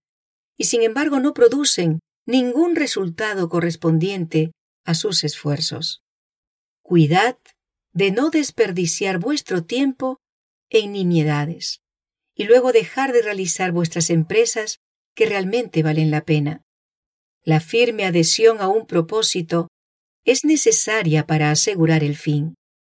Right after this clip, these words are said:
Una vez le preguntaron a un hombre distinguido cómo era posible que llevara a cabo un trabajo tan grande.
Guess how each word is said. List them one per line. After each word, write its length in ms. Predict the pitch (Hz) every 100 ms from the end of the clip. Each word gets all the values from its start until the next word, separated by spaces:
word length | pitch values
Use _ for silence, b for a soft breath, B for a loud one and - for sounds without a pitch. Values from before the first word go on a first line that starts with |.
| _ _ _ _ _
Una 240 | 294 370
vez 280 | 285 262 254
le 100 | 196
preguntaron 800 | 175 208 165 147 190 202 190 156
a 80 | 151
un 200 | 185 165
hombre 360 | 170 160 156
distinguido 840 | 156 185 - 147 160 170 151 160 - _ _ _ _ _
cómo 260 | - 320 359
era 160 | 349
posible 520 | 247 190 - 294 226
que 120 | 220 170
llevara 380 | 170 190 220
a 100 | 175
cabo 280 | 165 208 202
un 120 | 180
trabajo 440 | 165 160 170 165 165
tan 220 | 160 156
grande. 480 | 151 143 139 147